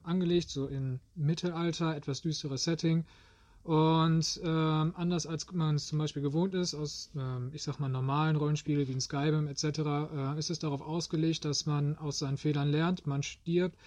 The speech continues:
relativ schnell, also mit zwei, drei Schlägen, wenn man nicht aufpasst. Bosskämpfe sind mega hart.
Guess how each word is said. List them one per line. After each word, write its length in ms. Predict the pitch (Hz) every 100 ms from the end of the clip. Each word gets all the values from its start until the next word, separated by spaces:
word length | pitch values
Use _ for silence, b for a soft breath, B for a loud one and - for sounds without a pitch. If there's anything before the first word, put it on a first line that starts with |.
| B B -
relativ 640 | 147 156 208 208 - 196 156
schnell, 500 | - 170 170 180 196
also 180 | 156 151
mit 160 | 151
zwei, 220 | - 156 165
drei 160 | 151
Schlägen, 400 | 151 - 165 175
wenn 100 | 156
man 100 | 147
nicht 160 | 147 139
aufpasst. 520 | 165 190 - 180 165
Bosskämpfe 540 | - 160 - 160 151 151
sind 240 | 135 143
mega 340 | 147 160 190 170
hart. 300 | 165 196